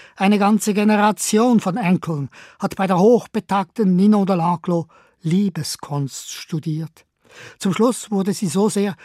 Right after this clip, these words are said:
zum Monument ihrer selbst, dass aus ganz Europa viele anreisten, die sie einfach einmal gesehen haben wollten.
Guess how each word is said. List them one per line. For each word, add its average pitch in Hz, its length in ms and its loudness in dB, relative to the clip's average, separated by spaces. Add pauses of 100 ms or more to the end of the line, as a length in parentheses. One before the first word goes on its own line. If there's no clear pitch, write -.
(120)
zum 185 260 0
Monument 196 640 4
ihrer 202 260 0
selbst, - 540 -6 (280)
dass 180 180 -4
aus - 240 -6
ganz 185 280 0
Europa 170 440 -2
viele 175 320 -4
anreisten, 170 640 -2 (320)
die 156 120 0
sie 175 180 -2
einfach 143 440 -8
einmal 147 340 -2
gesehen 190 600 -2
haben 123 360 -6
wollten. 143 420 -8